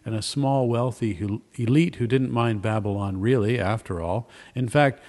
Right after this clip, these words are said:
many stayed when the exile ended, because there was no Holt Renfrew in Jerusalem, and in Babylon you could still deduct the cost of your nanny.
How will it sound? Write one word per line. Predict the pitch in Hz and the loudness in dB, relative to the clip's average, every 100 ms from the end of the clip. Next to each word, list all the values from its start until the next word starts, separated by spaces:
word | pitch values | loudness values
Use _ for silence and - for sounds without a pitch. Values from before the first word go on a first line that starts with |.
| - | -6
many | 127 147 156 | 0 2 2
stayed | 120 - - 147 160 127 | 0 -4 4 4 6 2
when | 110 117 | 0 -2
the | 120 | -2
exile | 120 127 107 120 110 110 110 | 0 -2 -2 -2 -2 -2 -4
ended, | 120 139 87 82 _ _ _ | -2 -2 -4 -10 _ _ _
because | 110 123 104 | -6 -4 -2
there | 113 107 | -2 -2
was | 104 95 | -4 -2
no | 110 107 | -2 -2
Holt | - 135 113 - | -2 0 0 -2
Renfrew | 104 101 104 117 123 135 | -4 -4 -4 -2 -2 -2
in | 98 | -4
Jerusalem, | 107 101 107 - 113 120 - - - | -4 -4 -4 -2 -2 -2 -8 -20 -8
and | 127 | -2
in | 139 127 | 0 2
Babylon | 123 151 175 107 107 135 | 2 4 2 2 2 -2
you | 123 | -4
could | - 113 | -4 -8
still | - 131 | -4 -2
deduct | 127 113 104 - | -2 -2 -4 -4
the | 120 | -12
cost | - 92 85 - - _ _ _ | -10 -10 -10 -14 -20 _ _ _
of | 101 | -10
your | 101 104 | -6 -4
nanny. | 107 113 92 80 | -2 -2 -4 -8